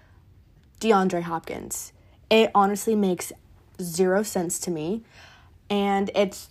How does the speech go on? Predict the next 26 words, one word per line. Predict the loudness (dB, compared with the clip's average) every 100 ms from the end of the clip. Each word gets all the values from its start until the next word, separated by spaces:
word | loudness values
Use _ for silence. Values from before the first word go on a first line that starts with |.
| _ -20 _ _ _ -2
really | 4 8
hard | 6 8 4 4
for | 2
me | 0 2
as | 0 0
a |
Houstonian | -2 -4 2 4 4 4 2 -2 -2
and | 0 0 0 -2
the | -2
Houston | -2 -2 0
Texans | 0 0 -2 -2 -8 -6
being | 2 2 2 0
my | 0 2 2
number | 0 0 0
one | 0 -2
team | -2 0 0 0
to | -4 -6 -4 -6 -8 _ _ _ _ _ _ _ _ _ _ _ _ -6
really | 4 8 8 8 6
and | 0
truly | 0 2 2
support | 0 -6 0 0 2
them, | 2 2 0 -6 _ -20 _ -2
because | 0 2 0
this | 0 -4
decision | -2 -2 0 0
makes | 0 -4 -8 -12